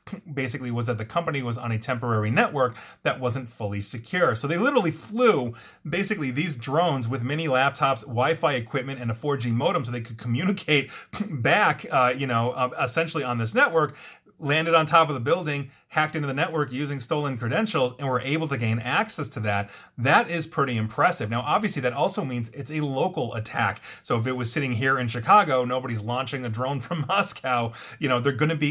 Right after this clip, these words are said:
in the area. But that said, drone ranges are very impressive these days. And from what I understand, they can go miles and miles, um, away from,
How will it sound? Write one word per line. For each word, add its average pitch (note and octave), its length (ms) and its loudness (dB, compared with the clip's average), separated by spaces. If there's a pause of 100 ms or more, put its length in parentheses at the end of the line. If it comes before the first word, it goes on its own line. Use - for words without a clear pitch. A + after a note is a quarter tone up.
(120)
in A#2+ 160 0
the A2+ 220 -2
area. B2+ 580 2
But A2+ 140 -2
that A#2+ 240 -2
said, F3 320 2
drone C3+ 360 0
ranges A2+ 400 0
are B2+ 200 0
very A#2+ 340 0
impressive C#3+ 560 -4
these G#2+ 200 -2
days. A2 300 -2 (240)
And B2+ 100 -4
from C3 100 0
what C#3 80 2
I C3+ 80 2
understand, B2+ 560 0
they A#2+ 80 0
can C3+ 100 -4
go A#2+ 160 0
miles A#2 420 4
and A2+ 100 2
miles, B2 520 2
um, A#2 260 -2
away B2+ 500 0
from, A2+ 480 0